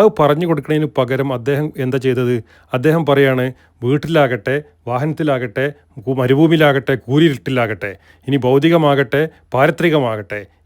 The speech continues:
ഏത് കാര്യമാണെങ്കിലും അള്ളാഹുവിനോട് ചോദിക്കാൻ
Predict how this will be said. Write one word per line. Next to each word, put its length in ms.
ഏത് 420
കാര്യമാണെങ്കിലും 840
അള്ളാഹുവിനോട് 880
ചോദിക്കാൻ 680